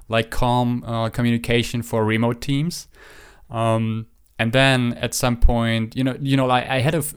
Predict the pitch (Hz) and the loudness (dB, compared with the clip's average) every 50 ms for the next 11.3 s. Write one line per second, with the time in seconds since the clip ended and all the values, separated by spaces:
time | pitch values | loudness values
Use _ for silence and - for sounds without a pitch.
0 | - - 117 123 175 185 - - - 120 - - - 117 120 127 135 - - - | -8 -4 -2 0 0 -2 -2 -2 -2 -2 -2 -2 -4 -6 -4 -4 -4 -6 -6 -8
1 | 123 120 120 131 143 156 147 139 120 113 110 123 127 127 123 120 113 107 - 131 | -8 -4 0 2 2 2 2 0 0 0 0 0 0 0 2 0 -2 -2 0 2
2 | 123 113 104 - 110 107 120 117 110 107 107 98 110 110 113 107 - - 123 127 | 2 2 2 0 0 0 2 2 2 2 0 -2 -2 -4 -4 -4 -2 0 0 0
3 | 123 131 120 - 127 127 - - 139 131 127 - 117 120 120 117 117 113 - - | 0 0 0 0 0 0 0 0 -2 -2 -2 -4 -2 -2 -2 -2 -2 -4 -2 -4
4 | 196 196 143 117 127 127 139 131 - - 143 131 131 127 127 123 - 160 170 165 | -2 -2 -2 -2 -2 -4 -4 -4 -4 -2 -2 -2 -2 -4 -8 -8 -4 -2 -2 -2
5 | 143 147 - - - 117 - 123 120 113 113 123 123 123 127 120 117 120 120 117 | -2 -4 -8 -12 -12 -8 -6 -4 -4 -4 -4 -4 -4 -2 -2 0 0 0 0 0
6 | - - - - - - - - - - - - - 107 110 - 170 190 196 160 | -2 -8 -16 -18 -18 -20 -20 -20 -20 -20 -18 -6 -2 -2 0 4 6 8 8 8
7 | 135 131 120 117 117 117 - - 120 117 117 - - 120 113 107 110 117 123 147 | 8 8 6 4 4 2 0 -2 0 -2 -2 -2 -4 -4 -2 0 0 0 0 -2
8 | 147 - - - - - - - - _ _ _ - 120 113 123 131 127 127 131 | -4 -6 -14 -20 -20 -20 -20 -20 -20 _ _ _ 0 2 4 4 4 4 6 6
9 | 139 143 147 143 131 131 123 123 120 131 - - - 123 120 113 120 117 117 120 | 6 6 6 4 4 2 2 2 2 0 0 0 -2 -2 0 2 0 2 2 2
10 | 113 104 - 110 110 113 127 127 - - 120 - - - 113 110 113 110 113 139 | 2 2 2 2 2 2 0 -2 -4 -4 -4 -4 0 0 2 2 2 0 0 0
11 | 151 170 - - - | 0 0 -2 -6 -10